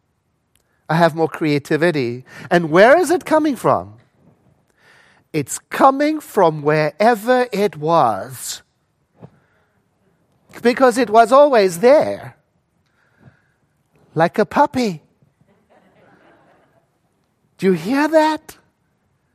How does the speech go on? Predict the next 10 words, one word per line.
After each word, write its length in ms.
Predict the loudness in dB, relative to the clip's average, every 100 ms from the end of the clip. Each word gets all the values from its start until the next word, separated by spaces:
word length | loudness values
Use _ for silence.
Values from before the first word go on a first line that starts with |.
| _ _ _
It 240 | -2 -2 0
is 580 | 2 2 2 -2 -4 -14 -20 _ _
wherever 580 | 2 4 4 4 2 2
it 160 | 0
is. 680 | 0 -2 -4 -8 -14 -16 -16 _ _ _ _ _ _ _ _ _ _ _ _ _ _ _ _ _ _
Before, 380 | -4 -2 0 2
I 100 | 2
couldn't 360 | 0 -4 -4 -10
see 320 | -8 -4 -2
it, 280 | -2 -4